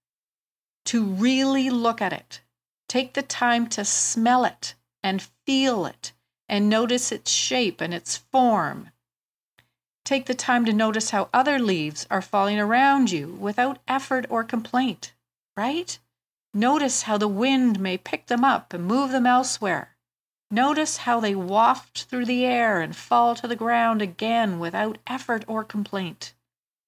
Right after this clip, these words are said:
right? Notice how the leaf you are holding is offering you the opportunity to be in the moment,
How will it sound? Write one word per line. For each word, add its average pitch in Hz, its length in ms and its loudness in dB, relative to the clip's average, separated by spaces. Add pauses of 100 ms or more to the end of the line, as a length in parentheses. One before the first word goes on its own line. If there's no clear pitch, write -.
(160)
right? 294 240 -8
Notice 302 380 0
how 262 160 0
the 233 120 0
leaf 247 380 -2
you 262 220 0
are 277 140 4
holding 254 800 0 (560)
is 269 340 -2
offering 196 680 2
you 180 120 0
the 185 160 -2
opportunity 240 840 -2
to - 220 -6 (100)
be 269 240 0
in 240 220 0
the 240 80 2
moment, 226 680 0